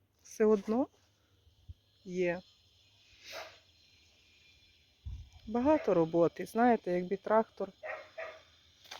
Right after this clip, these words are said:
до собі одна територія віорав, та і все.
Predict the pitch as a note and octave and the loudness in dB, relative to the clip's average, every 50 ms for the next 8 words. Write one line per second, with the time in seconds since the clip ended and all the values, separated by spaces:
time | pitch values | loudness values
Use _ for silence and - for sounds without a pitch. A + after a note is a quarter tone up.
0 | - _ _ - G3+ F#3+ F3+ - - - F#3 F3 E3+ G3 F#3+ F#3+ F#3 - - - | -20 _ _ -16 -14 -12 -12 -8 -8 -6 -2 2 4 6 6 6 4 0 -8 -20
1 | _ _ _ _ - - - - G3+ F3+ E3+ G3 G3+ G3+ - - F#3+ F3+ F3+ F3 | _ _ _ _ -20 -18 -10 -8 -6 -2 0 2 2 2 2 2 2 2 2 2
2 | F3 - G3 G3+ G#3+ G#3+ G#3 G3 F#3+ F3+ E3+ E3+ F#3+ A3+ B3+ C4 B3 A#3 A3+ A3 | 2 2 2 4 4 6 6 6 6 6 4 6 6 6 6 6 6 4 4 2
3 | G#3+ G#3 G#3 G#3 G#3+ - _ - - - _ _ A#3 B3+ D4 C#4 A3 F#3+ F#3 - | 2 0 0 -2 -6 -8 _ -20 -20 -20 _ _ -8 -6 -2 -2 -2 -2 -2 -4
4 | - - F#3 F3+ E3+ E3+ | -4 -2 0 0 0 -2